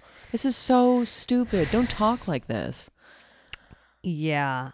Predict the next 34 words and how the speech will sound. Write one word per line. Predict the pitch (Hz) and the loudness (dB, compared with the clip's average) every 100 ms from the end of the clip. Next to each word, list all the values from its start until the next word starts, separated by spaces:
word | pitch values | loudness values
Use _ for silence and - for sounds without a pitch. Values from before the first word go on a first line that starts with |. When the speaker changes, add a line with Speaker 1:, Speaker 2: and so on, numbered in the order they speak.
| _ | _
Speaker 2:
Um, | 202 196 190 | 0 0 0
I | 220 240 | 2 2
mean, | 269 | 2
this | 254 330 | 2 0
also | 294 226 226 | 2 0 0
is, | 185 180 | -2 -4
like, | 165 | -6
not | 160 160 | -6 -8
the | - | -8
first | - 120 - | -12 -12 -10
time | 123 - | -10 -10
she's | - - | -12 -12
made | - - | -12 -12
some | - | -12
pretty | 147 147 143 | -10 -6 -6
wild | 143 127 139 - | -6 -6 -6 -8
claims | - 131 139 156 | -8 -6 -6 -4
about | 160 160 | -4 -2
health | 180 185 | -4 -4
stuff. | - - 190 208 | -6 -4 -4 -4
Speaker 1:
I | 139 135 | -6 -8
hate | 143 | -8
it. | 131 - | -8 -8
I | |
hate | 170 208 147 | -4 -4 -4
anything | 165 156 143 | -6 -4 -6
she | 131 135 | -8 -10
talks | - 113 - | -12 -14 -14
about. | 113 - | -14 -6
I | 160 | -4
Speaker 2:
I | |
Speaker 1:
just, | 165 147 | -2 -2
Speaker 2:
know. | |
Speaker 1:
like, | 180 151 | -2 -2